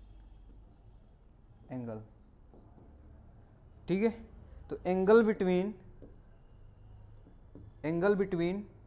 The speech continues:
face and flank of tool is known lip angle।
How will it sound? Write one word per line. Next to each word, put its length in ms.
face 440
and 360
flank 480
of 280
tool 360
is 180
known 280
lip 260
angle। 280